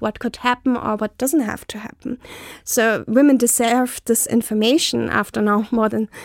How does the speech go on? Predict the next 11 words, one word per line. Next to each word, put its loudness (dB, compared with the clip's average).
seventy 0
years 2
with -2
oral 2
contraceptives. -2
Um, 2
but 4
it's 2
also 4
necessary 2
for 2